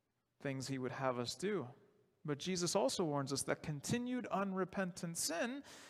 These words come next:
results in God's judgment as spiritual death after this life. And so unless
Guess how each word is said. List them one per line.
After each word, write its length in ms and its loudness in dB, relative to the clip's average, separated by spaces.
results 560 8
in 120 6
God's 280 10
judgment 460 2
as 160 6
spiritual 680 6
death 380 6
after 380 6
this 240 4
life. 300 8
And 120 0
so 300 8
unless 920 6